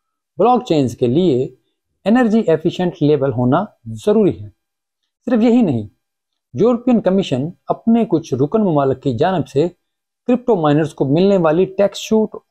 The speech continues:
और दीगर माली मुराद का भी खात्मा चाहता है, यानी क्रिप्टो माइनर्स के लिए अब हर कुछ, सब कुछ हरा हरा नहीं रहेगा। पिछले पाँच साल में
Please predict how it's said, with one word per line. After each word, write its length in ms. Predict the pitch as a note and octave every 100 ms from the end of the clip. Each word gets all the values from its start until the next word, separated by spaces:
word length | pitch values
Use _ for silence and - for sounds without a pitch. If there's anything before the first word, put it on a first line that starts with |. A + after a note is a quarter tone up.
| F#3
और 380 | F#3+ C3+ F3 - _ _ _ -
दीगर 420 | A2 F#3+ G#3+ G#3
माली 260 | D#3 C#3+ D3+
मुराद 380 | C#3+ C3+ C3+ -
का 80 | C#3
भी 260 | C3 F#3 F#3
खात्मा 420 | - D#3+ C#3 C3+
चाहता 340 | B2 A#2 - A2+
है, 120 | B2 _ _
यानी 320 | C#3+ G3 D3 C#3
क्रिप्टो 340 | - F3 F#3 D3
माइनर्स 420 | C3 D#3+ G3+ -
के 100 | D3
लिए 480 | B2 A#2+ C3+ D3 D#3+ D#3+ _ _ _
अब 160 | D#3+ D3+
हर 160 | C3 E3+
कुछ, 320 | - F#3+ -
सब 140 | F3+
कुछ 200 | F3+ G3+ C3+
हरा 140 | C#3+
हरा 180 | C#3+ D#3+
नहीं 280 | E3 B2+ C3+
रहेगा। 340 | A2 A2 A2+ - _ _ _ _ _ _ -
पिछले 160 | G3 G#3
पाँच 300 | F#3+ G3 D#3+
साल 240 | - B2+
में 140 | A#2+